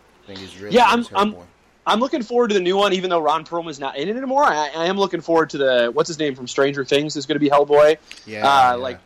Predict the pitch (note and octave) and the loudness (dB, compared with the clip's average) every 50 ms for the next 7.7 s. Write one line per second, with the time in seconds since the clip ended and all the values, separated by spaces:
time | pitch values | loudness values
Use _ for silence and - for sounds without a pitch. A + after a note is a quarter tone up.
0 | _ D#3 D3+ C#3 - F3+ F#3 - - G3 F3+ F3 E3+ - - F3 E3+ E3+ E3 E3+ | _ -8 -8 -8 -8 -8 -10 -8 -6 -6 -6 -6 -6 -8 -8 -4 -2 0 0 2
1 | E3 E3 F3 D#3+ D#3 D#3 - - D3+ D#3+ D#3 D#3 C#3+ B2 D3 C#3 D3 F3 F3 - | 0 0 -4 -6 -8 -10 -10 -8 -6 -6 -6 -6 -4 -2 0 0 2 0 0 -2
2 | D#3 C#3 C3+ C#3 C3+ C3 C#3 C#3 C3+ C3 B2 - B2+ B2 B2 A#2+ A#2 A#2+ A#2+ B2 | -6 -4 -2 -2 -2 -2 -4 -6 -6 -8 -10 -10 -8 -8 -8 -6 -4 -4 -4 -4
3 | - - C3 A2+ A2 A#2+ G#2 - _ - B2 B2 A#2+ - - A#2+ G#2 - B2 A2+ | -4 -6 -8 -6 -6 -8 -10 -12 _ -4 -2 -2 -2 -2 -6 -8 -4 2 4 4
4 | A2 - - B2 A2+ A2+ A#2 A2+ A2 G#2+ - _ _ _ _ _ _ _ - _ | 4 4 0 -4 -2 -2 -2 -4 -4 -6 -12 _ _ _ _ _ _ _ -20 _
5 | _ _ _ _ _ _ - - - - - _ - D#3+ E3 D3+ C3+ B2+ C3 B2+ | _ _ _ _ _ _ -20 -20 -20 -20 -10 _ 0 2 2 4 4 4 4 2
6 | A#2+ - C#3 C3+ C#3+ D3+ D#3+ D#3+ E3 E3+ F3 F3 F#3+ G#3+ A3 - - A2+ A2 G2+ | -2 -4 -4 -4 -4 -4 -6 -6 -6 -4 -6 -6 -6 -10 -8 -2 0 0 0 0
7 | G#2 F#2 - _ _ _ _ _ - - C3+ A#2 F#2 | -4 -10 -18 _ _ _ _ _ -14 -10 -8 -8 -8